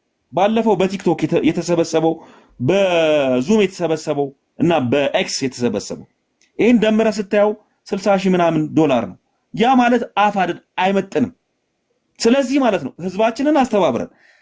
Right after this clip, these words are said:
መሬት ላይ ያለውን ሀቅ ተረድተን እንደ አፋር ደግሞ ጠንካራ አደረጃጀት በዚህ ሰዓት የለም። ህዝባችን እንዲረዳ፣ ታጋዩ እንዲረዳ አድርገን፣ የቀደመውም ገንዘብ እንዲመጣም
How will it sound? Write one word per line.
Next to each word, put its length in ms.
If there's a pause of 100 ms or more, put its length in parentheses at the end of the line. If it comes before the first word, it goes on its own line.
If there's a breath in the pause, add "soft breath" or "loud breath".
(100)
መሬት 300
ላይ 120
ያለውን 260
ሀቅ 260
ተረድተን 520 (140)
እንደ 320 (260)
አፋር 480
ደግሞ 300 (520)
ጠንካራ 520
አደረጃጀት 560
በዚህ 280
ሰዓት 300 (320)
የለም። 400 (540)
ህዝባችን 800
እንዲረዳ፣ 600 (640)
ታጋዩ 460
እንዲረዳ 480 (160)
አድርገን፣ 480 (480)
የቀደመውም 840
ገንዘብ 380
እንዲመጣም 600